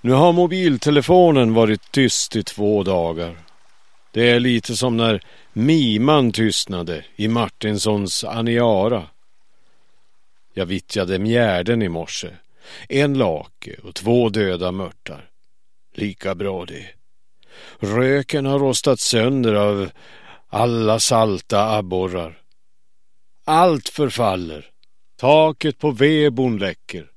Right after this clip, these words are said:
och några plankor i staketet har börjat mörkna. Ett par utomhusstolar har gjort sitt. Hur förhålla sig?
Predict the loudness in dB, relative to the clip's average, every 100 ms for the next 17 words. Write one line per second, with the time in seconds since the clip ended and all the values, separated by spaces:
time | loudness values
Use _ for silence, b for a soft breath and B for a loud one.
0 | -20 -14 -4 0 2 2 2 2 2 2
1 | -2 -2 -2 -2 -2 -2 -2 0 2 0
2 | 0 -6 -6 -2 -2 -2 -4 -4 -4 -4
3 | -10 -16 -16 -18 -20 -20 -20 -20 -20 -12
4 | -4 -4 0 0 2 4 2 2 -2 -2
5 | -2 -4 -6 -2 0 0 -2 -6 -10 -18
6 | -20 -16 -6 -4 -4 -6 -10 -10 -12 -18
7 | -20 -20 -20 -20 -20 -20 -20 -20 -20 -20
8 | -16 0 4 4 2 0 2 4 4 2
9 | -2 -8 -12